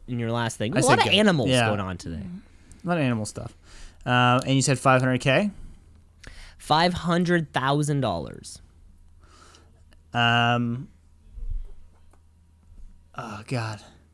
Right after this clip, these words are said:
Speaker 2: This one's so tricky. 'Cause, uh, you, I, you, it, it threw me off by throwing me two, two curveballs already. <sighs> Now, why do I think this is so valuable?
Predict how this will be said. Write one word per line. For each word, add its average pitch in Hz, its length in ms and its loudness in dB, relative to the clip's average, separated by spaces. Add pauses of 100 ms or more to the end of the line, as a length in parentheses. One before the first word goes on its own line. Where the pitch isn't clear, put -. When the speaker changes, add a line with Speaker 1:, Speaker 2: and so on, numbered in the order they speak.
(560)
Speaker 2:
This - 120 -12
one's 147 140 -4
so 139 180 -2
tricky. 113 600 -6
'Cause, 160 160 -14 (100)
uh, 110 220 -14
you, 135 200 -6
I, 127 160 -10
you, 139 260 0
it, 127 280 -2
it 135 180 0
threw 170 160 6
me 196 120 8
off 165 200 6
by 135 120 4
throwing 139 240 2
me 127 80 2
two, 131 420 -4
two 135 220 -6
curveballs 107 540 -8
already. 98 320 -4 (1000)
<sighs> - 100 2 (960)
Now, 131 300 -2
why 131 240 0
do 165 100 2
I 151 60 6
think 139 200 -2
this 123 140 -4
is 117 80 -4
so 110 200 -2
valuable? - 580 -12